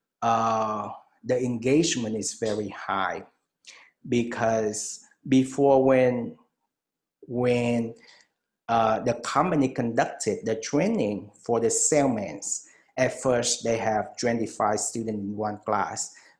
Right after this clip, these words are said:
but at the end of the course, it's only two students. But we still keep at the end of the course, people, uh, the salesmen and supervisor and manager also keep eighty percent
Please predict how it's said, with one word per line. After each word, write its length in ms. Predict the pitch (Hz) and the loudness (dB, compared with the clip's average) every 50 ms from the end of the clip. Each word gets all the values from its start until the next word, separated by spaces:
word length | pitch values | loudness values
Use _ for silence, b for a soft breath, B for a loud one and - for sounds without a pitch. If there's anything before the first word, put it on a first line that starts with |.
| _ | _
but 260 | 113 113 117 117 - | -2 -2 -2 -2 -2
at 140 | 123 117 104 | -4 -4 -2
the 160 | 120 120 117 | -2 -2 0
end 180 | 120 127 127 123 | 2 2 2 2
of 120 | 123 110 107 | 0 -2 -2
the 80 | 113 | -6
course, 320 | 101 - - 113 104 - - | -6 -2 -2 -2 -2 -2 -4
it's 100 | 101 107 | -4 -4
only 220 | 110 110 110 104 | -2 -2 -4 -4
two 260 | - - - - 113 | -4 -6 -6 -6 -4
students. 760 | 104 - - - - 160 185 - - 98 - - - - - B B B B B B | -4 -4 -4 -2 0 0 0 0 -2 -6 -6 -8 -10 -10 -10 B B B B B B
But 180 | 131 127 - - - | -2 -2 0 4 4
we 120 | 330 202 | 4 4
still 360 | - - - - 147 135 131 131 - - - _ _ _ _ _ | 4 0 0 2 2 4 4 2 -2 -10 -20 _ _ _ _ _
keep 440 | - - - 240 262 254 - - - - - - | -10 -4 0 0 0 0 -2 -10 -18 -18 -4 -4
at 140 | 127 120 - | -4 -2 0
the 160 | 127 123 131 | 0 2 4
end 200 | 147 160 170 160 | 4 4 4 2
of 160 | 123 - - | 2 2 0
the 120 | 113 113 113 | -2 -4 -6
course, 520 | - - - 120 117 113 117 - - - | -8 -2 0 2 2 2 0 -2 -6 -6
people, 340 | - 127 123 120 123 120 117 113 - - b b b b b b b _ | -6 -6 -6 -4 -6 -6 -6 -6 -8 -12 b b b b b b b _
uh, 180 | - 120 117 117 117 - | -2 0 0 0 0 0
the 100 | 131 120 | 0 0
salesmen 800 | - - - - 143 156 165 160 147 135 135 135 131 131 131 127 - - - 117 | 0 2 2 4 4 6 6 6 6 6 6 6 6 4 2 0 -2 -6 -6 -6
and 120 | 110 107 | -6 -6
supervisor 680 | - - 143 113 123 113 110 120 117 120 123 - - 120 | -4 -4 -2 -2 -2 0 2 2 2 2 2 2 0 -2
and 120 | 113 113 | -2 -2
manager 440 | 113 113 113 113 110 - - 110 107 | -4 -4 -4 -4 -4 -4 -4 -4 -2
also 340 | 101 113 110 - - 117 110 - | -2 -2 -2 -2 -4 -4 -6 -6
keep 200 | - 120 113 - - | -8 -10 -10 -6 -4
eighty 240 | 127 135 156 151 117 | -2 0 0 0 0
percent 600 | 107 113 101 - - - 131 120 110 107 107 | 0 -2 -2 0 2 2 2 4 2 0 -2